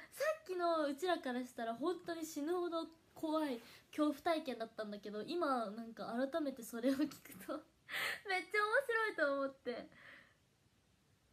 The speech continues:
<laughs> え、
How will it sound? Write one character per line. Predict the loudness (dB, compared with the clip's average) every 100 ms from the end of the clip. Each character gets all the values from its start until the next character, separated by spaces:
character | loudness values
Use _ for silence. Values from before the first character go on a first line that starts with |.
| _ -18 -8 -6
<laughs> | -6 -8 -16 _ -20 _ _ _ _ _ _ _ _ _ -16 -14 -14 -16 _
え、 | -12